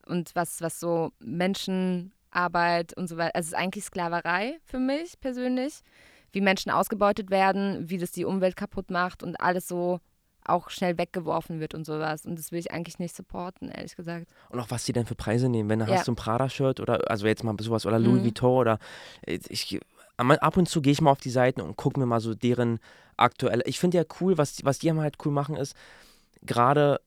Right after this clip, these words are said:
Speaker 2: wenn man so die neu-, neuesten Trends anguckt, die sind ja sehr fancy, sehr, sehr extrovertiert, so, also die Klamottenstile,
Speaker 1: Ja.
Speaker 2: auch die Fashion Weeks und so, da laufen, da lauf-, laufen ja Models über den Steg, wo du denkst, würde ich nie anziehen,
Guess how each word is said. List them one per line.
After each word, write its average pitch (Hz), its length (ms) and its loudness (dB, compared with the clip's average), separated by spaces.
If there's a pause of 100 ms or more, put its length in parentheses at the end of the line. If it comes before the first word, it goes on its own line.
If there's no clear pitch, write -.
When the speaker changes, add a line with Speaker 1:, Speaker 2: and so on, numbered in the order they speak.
(260)
Speaker 2:
wenn 127 200 0
man 127 140 4
so 120 100 -2
die 120 100 -4 (140)
neu-, 127 280 6
neuesten 127 520 2
Trends 135 280 2
anguckt, 131 440 -4
die 117 40 -2
sind 123 160 0
ja 123 120 4
sehr 110 180 2
fancy, 117 880 2
sehr, 113 380 6
sehr 110 340 2
extrovertiert, 117 840 0
so, 110 160 -6
also 117 220 2
die 110 140 -6
Klamottenstile, 123 880 2
Speaker 1:
Ja. 175 200 4 (100)
Speaker 2:
auch 110 100 0
die 127 120 -4
Fashion 131 400 2
Weeks 123 160 0
und 117 100 -2
so, 117 100 -2
da 117 80 4
laufen, 120 320 4
da 117 100 2
lauf-, 123 280 8
laufen 127 280 2
ja 127 100 4 (140)
Models 123 380 2
über 120 160 2
den 120 60 0
Steg, 117 260 -4
wo 117 60 2
du 117 120 0
denkst, 113 280 0 (360)
würde 117 160 2
ich 110 100 0
nie 117 120 2
anziehen, 101 420 0